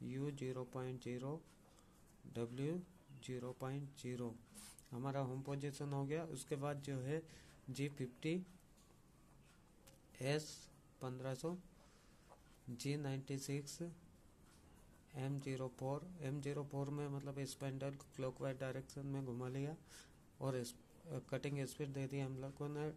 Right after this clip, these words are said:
टू हंड्रेड फिफ्टी। उसके बाद जी ज़ीरो ज़ीरो, यहाँ tool call कर लेंगे, टी ज़ीरो वन ज़ीरो वन। उसके बाद जो है जी ज़ीरो ज़ीरो एक्स एटी दिया ना, तो एटी फ़ाइव कर लेंगे,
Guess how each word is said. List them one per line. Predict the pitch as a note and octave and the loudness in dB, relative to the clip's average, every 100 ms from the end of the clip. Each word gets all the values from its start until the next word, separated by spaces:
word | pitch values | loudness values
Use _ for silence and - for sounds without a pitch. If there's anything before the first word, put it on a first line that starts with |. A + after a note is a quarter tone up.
| - - | -4 -2
टू | C#3 | 2
हंड्रेड | C3 C3 C#3 | 2 2 0
फिफ्टी। | C#3 C#3 - B2 A#2+ - - - - | 2 0 2 0 0 -8 -16 -16 -4
उसके | C3 - C#3 | -4 2 4
बाद | C#3+ C#3+ C#3 | 4 2 0
जी | - C#3+ | 0 0
ज़ीरो | C#3 C#3 C3 C3 | 4 2 4 0
ज़ीरो, | C3+ C3 C#3 D#3+ - - C#3 | 0 2 2 0 -4 -8 -2
यहाँ | C3+ | -2
tool | C3+ C#3 | 0 -2
call | C#3+ C3+ C3 | 0 0 0
कर | C3+ | 0
लेंगे, | B2+ B2+ B2+ C#3+ | 0 0 2 0
टी | C#3+ - C3+ | 0 -2 -2
ज़ीरो | C3+ C3 B2+ | 0 0 0
वन | C3+ B2+ B2 | 0 0 0
ज़ीरो | B2+ B2+ B2 C#3 C#3+ | 0 -2 0 -2 -2
वन। | B2 B2+ A#2 - - - - - | 0 0 -2 -10 -12 -12 -10 -4
उसके | C3+ - C#3 | -2 2 2
बाद | C#3 C#3 | 4 2
जो | C#3 C3+ | 2 0
है | B2 C#3 C#3+ | 2 0 0
जी | C#3 D3 | 0 0
ज़ीरो | D3 C3+ C3+ C3+ | 0 0 2 0
ज़ीरो | C3 C3+ C#3+ E3 - - - - - - - - - - - - C3 | 2 0 0 -2 -6 -16 -16 -18 -18 -16 -16 -16 -18 -18 -18 -4 2
एक्स | C#3 C#3+ - - - - - - - - - - - - - - - - | 4 2 -6 -8 -14 -18 -18 -18 -18 -20 -20 -20 -20 -20 -16 -16 -16 -2
एटी | C3+ B2+ D#3 | -2 4 4
दिया | C#3+ C#3+ D3+ | 6 4 2
ना, | E3 | 0
तो | D#3+ D3+ | 0 0
एटी | C3+ C3+ | 0 0
फ़ाइव | C#3+ C3+ C3+ | 0 0 0
कर | C3 | 0
लेंगे, | A#2+ B2 C3 | 2 2 0